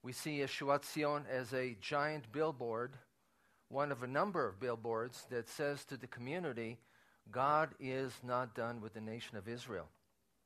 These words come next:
Despite voices to the contrary, we desire to see God's spiritual restoration for the nation.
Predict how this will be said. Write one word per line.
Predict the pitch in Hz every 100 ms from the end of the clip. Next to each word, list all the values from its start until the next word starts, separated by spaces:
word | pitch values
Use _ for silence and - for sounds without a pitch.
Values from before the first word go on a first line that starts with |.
| _ _ _ _ _ -
Despite | 110 - - 151 165 160
voices | 113 123 147 139 139
to | - 127
the | 110
contrary, | - 139 147 - 107 87 90 101 _ _ _ _ _ _ _ _ _
we | 110 107
desire | 113 127 131 131
to | -
see | 113 - 139
God's | 104 131 131 131 113
spiritual | - - 139 135 135 - 123 113
restoration | 117 120 - 117 117 - 110
for | 117
the | 110
nation. | 127 156 - 90